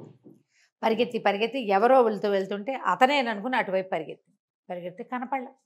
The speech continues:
అయితే అక్కడ ఈ జనాలంతా తాగేసి ఉన్నారు కదా, ఒక కాపాలి కూడా, ఒక ఆయన బోల్డన్ని సామాన్లన్నీ చుట్టుపక్కల పెట్టుకుని తాగేసి పడిపోయినాడు. ఈ అమ్మాయి అటు ఇటు చూసి ఏం చేసింది,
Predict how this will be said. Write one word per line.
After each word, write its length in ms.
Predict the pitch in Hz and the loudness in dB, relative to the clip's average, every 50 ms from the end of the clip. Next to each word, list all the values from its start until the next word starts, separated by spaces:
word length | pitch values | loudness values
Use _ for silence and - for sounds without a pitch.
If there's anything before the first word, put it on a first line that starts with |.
| _ _ _ _ - - _ _ _ _ _ _ - 156 | _ _ _ _ -20 -20 _ _ _ _ _ _ -12 -10
అయితే 220 | 190 226 - 262 | -8 -2 0 0
అక్కడ 200 | 226 - - 202 | 0 0 -2 -6
ఈ 100 | 208 196 | -6 -2
జనాలంతా 520 | - 233 233 262 277 277 285 269 - 285 | -2 -2 2 2 2 2 2 0 0 0
తాగేసి 460 | 277 277 269 240 254 247 285 262 269 262 | 4 6 6 6 6 4 0 -4 -4 -4
ఉన్నారు 200 | 247 254 247 247 | -4 -4 -2 -2
కదా, 140 | 277 277 | -2 -2
ఒక 160 | 262 233 - 208 | -2 -2 -4 -4
కాపాలి 600 | - - 220 220 247 277 277 320 302 294 269 254 | -2 2 6 6 6 8 8 8 8 8 6 4
కూడా, 200 | 262 233 208 190 | 2 2 2 2
ఒక 100 | 185 185 | 2 2
ఆయన 260 | 175 190 214 208 202 | 0 0 0 -4 -4
బోల్డన్ని 440 | 185 180 190 190 190 190 185 180 180 | -2 2 2 2 2 0 -4 -4 -8
సామాన్లన్నీ 680 | - - 277 269 277 277 277 269 262 262 262 269 277 269 | 2 6 6 6 8 8 6 6 6 4 2 2 0 -6
చుట్టుపక్కల 480 | 269 - 247 - - 269 262 262 254 | -6 -6 -8 0 0 0 2 2 0
పెట్టుకుని 340 | 233 233 214 226 233 320 330 | 0 0 0 -2 -4 -8 -6
తాగేసి 540 | - - 254 254 277 277 302 285 269 277 294 | 4 8 10 12 12 10 8 4 4 2 4
పడిపోయినాడు. 960 | - 254 208 208 208 208 180 151 - - 147 - _ _ _ _ _ _ _ - _ _ _ _ _ _ - - - _ - | 4 4 4 4 2 0 -2 -2 -4 -10 -14 -16 _ _ _ _ _ _ _ -20 _ _ _ _ _ _ -20 -20 -20 _ -12
ఈ 40 | 175 | -12
అమ్మాయి 240 | 175 175 196 196 180 | -10 -8 -6 -4 -4
అటు 180 | 170 170 - | -6 -6 -6
ఇటు 240 | 208 190 170 165 180 | -8 -8 -8 -8 -12
చూసి 180 | 180 170 - 175 | -12 -10 -8 -10
ఏం 180 | 170 175 170 | -10 -8 -8
చేసింది, 360 | 190 175 180 - 170 170 170 | -8 -8 -10 -12 -16 -16 -8